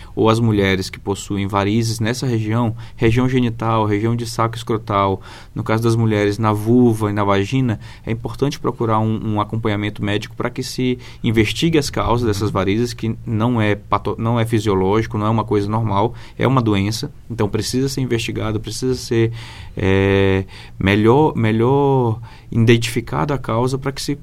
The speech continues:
consiga o tratamento no momento correto. Porque, como eu falei, é, a varicocele nos homens, elas podem, pode, podem levar até a, a infertilidade.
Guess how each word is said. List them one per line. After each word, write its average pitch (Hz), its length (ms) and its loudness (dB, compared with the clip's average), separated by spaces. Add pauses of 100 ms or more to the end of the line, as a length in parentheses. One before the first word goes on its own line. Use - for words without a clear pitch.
consiga 135 360 -2
o 123 60 -2
tratamento 127 540 -2
no 135 60 0
momento 131 280 -2
correto. 135 360 -2 (260)
Porque, 113 180 -2
como 120 160 0
eu - 20 0
falei, 131 420 0 (140)
é, 113 400 0 (320)
a - 80 -2
varicocele 120 640 0
nos 123 180 -2
homens, 123 220 0
elas 127 160 -2
podem, 123 240 -2
pode, 113 320 -2
podem 123 320 0
levar 110 320 0
até 113 420 0
a, 117 960 -2
a 110 60 -2
infertilidade. 120 840 -2